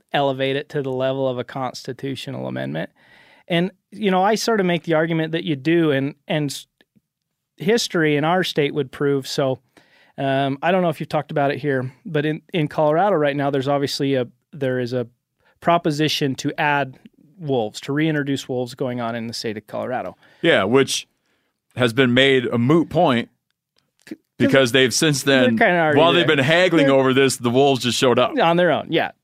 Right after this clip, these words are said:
Speaker 2: So they're there now.
Speaker 1: But see, uh, in our state, you can't, by s-, proposition without a two-thirds majority, make decisions relative to wildlife. So we passed a constitutional amendment that set that threshold. This is in the early two thousands.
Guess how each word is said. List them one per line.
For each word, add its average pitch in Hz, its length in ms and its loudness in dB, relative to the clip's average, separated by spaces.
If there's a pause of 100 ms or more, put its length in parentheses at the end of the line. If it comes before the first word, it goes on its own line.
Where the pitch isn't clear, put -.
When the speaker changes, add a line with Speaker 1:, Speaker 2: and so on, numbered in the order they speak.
(120)
Speaker 2:
So 120 120 -2
they're 120 140 2
there 135 180 6
now. 117 300 0 (100)
Speaker 1:
But 196 360 0
see, 220 280 -2
uh, 190 200 -2
in 190 160 0
our 254 180 0
state, 143 580 -2 (200)
you 180 220 0 (240)
can't, 208 420 -2 (120)
by 151 220 2
s-, - 240 -6 (320)
proposition 160 640 0
without 135 240 0
a 120 60 -4
two-thirds 147 520 -2
majority, 135 640 0 (360)
make 160 240 0
decisions 170 640 0
relative 143 540 0
to 131 100 -6
wildlife. 120 720 -4 (480)
So - 160 0
we 165 160 2
passed 190 320 0
a 156 40 -4
constitutional 151 760 -4
amendment 143 480 -2
that - 100 -10
set - 260 -6
that 127 180 -2
threshold. 143 520 -4
This 139 140 -6
is 127 140 -4
in 127 80 -4
the 123 60 -4
early 131 280 -4
two 131 160 -10
thousands. 160 540 -4